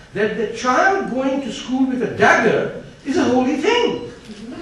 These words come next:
And it's a religion of peace. You couldn't have done that in the Cold War, because people would have discussed and debated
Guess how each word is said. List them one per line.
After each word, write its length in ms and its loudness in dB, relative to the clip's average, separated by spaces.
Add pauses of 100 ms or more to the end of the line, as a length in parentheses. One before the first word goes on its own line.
(340)
And 140 6
it's 80 2
a 120 4
religion 320 0
of 220 -2
peace. 560 -8 (1500)
You 200 -4
couldn't 200 6
have 280 0
done 260 2
that 320 2
in 120 -8
the 120 -14
Cold 260 -8
War, 220 -12 (920)
because 340 -8
people 320 -8
would 240 -4
have 280 -4
discussed 760 -8 (600)
and 240 0 (920)
debated 840 2